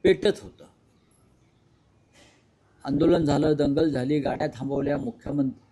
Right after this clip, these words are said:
मुख्यमंत्र्यांना हस्तक्षेप करावा लागला, राज्य, राजकारण्यांना तिकडे पाऊल ठेवू दिलं नाही. ज्या शाळेमध्ये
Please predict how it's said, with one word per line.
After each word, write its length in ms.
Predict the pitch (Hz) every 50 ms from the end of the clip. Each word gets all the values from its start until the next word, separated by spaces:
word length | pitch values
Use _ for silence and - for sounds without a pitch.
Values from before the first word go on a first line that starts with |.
| _ _ _ -
मुख्यमंत्र्यांना 640 | 139 127 - - - 143 143 139 123 143 139 139 139
हस्तक्षेप 500 | 127 113 - - - 123 - 147 - -
करावा 260 | 139 139 139 139 135
लागला, 380 | 135 131 131 135 131 127 123 120 - _ _ _ _ _ _ _ _ _ _ _ _ _ _ _ _ _ _ _ _ _ _ -
राज्य, 320 | - 135 143 135 131 156 160
राजकारण्यांना 800 | - - 123 123 139 135 143 - - 151 139 147 143 147 147
तिकडे 280 | 139 - 139 123 139 139
पाऊल 360 | - - - 139 160 180 175
ठेवू 220 | 156 139 151 151 135
दिलं 280 | 127 135 127 123 120
नाही. 260 | 117 107 98 92 92 98 - _ _ _ _ _ _ _ _ _ _ _ _ _ _ _ _ _ _ _ _ _ _ _ _ _ _ _ _ _ _ _ 113 107
ज्या 220 | 110 151 175 202 190
शाळेमध्ये 880 | - - - 143 135 147 170 185 180 175 170 151 175 175 180 185 180